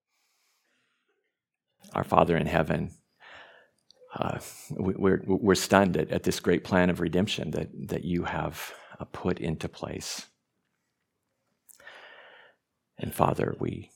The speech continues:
uh, ask that, that you would enable us to, to live rightly in light of that. For, for those here who don't know Christ, I, I pray, Father, that, that, that you would work in their hearts to, so, so that they would hear the voice of the Good Shepherd and,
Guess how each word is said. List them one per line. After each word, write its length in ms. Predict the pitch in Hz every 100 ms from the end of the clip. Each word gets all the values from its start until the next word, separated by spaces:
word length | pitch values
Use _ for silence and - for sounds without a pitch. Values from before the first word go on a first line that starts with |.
| - -
uh, 140 | 90 80
ask 380 | - 85 82 -
that, 160 | 85 -
that 140 | -
you 80 | 85
would 120 | 85
enable 360 | 80 82 92 80
us 160 | 80
to, 160 | - 87
to 180 | - 87
live 460 | 82 87 85 90 -
rightly 760 | 95 87 90 - 90 73 78 -
in 140 | 87
light 340 | 85 85 98
of 120 | - -
that. 280 | - -
For, 140 | - 87
for 180 | 85 98
those 300 | 87 92 90
here 180 | 104 98
who 160 | 85 82
don't 200 | 85 90
know 140 | 85
Christ, 400 | - 92 107 -
I, 140 | 73 78
I 40 |
pray, 200 | 80 85
Father, 360 | - 85 90 90
that, 180 | 90 82 - -
that, 260 | 85 -
that 120 | 80
you 140 | 78 90
would 80 | 90
work 240 | 90 -
in 80 | 92
their 100 | 90
hearts 300 | 95 - -
to, 200 | - 82 - _ -
so, 180 | - - -
so 160 | 98
that 160 | 85 85
they 120 | 92
would 600 | 85 90 98 92 80 -
hear 260 | - 104 98
the 120 | 92
voice 400 | - 87 101 -
of 100 | 78
the 60 | -
Good 200 | 92 87
Shepherd 460 | - 87 - 85
and, 240 | 80 82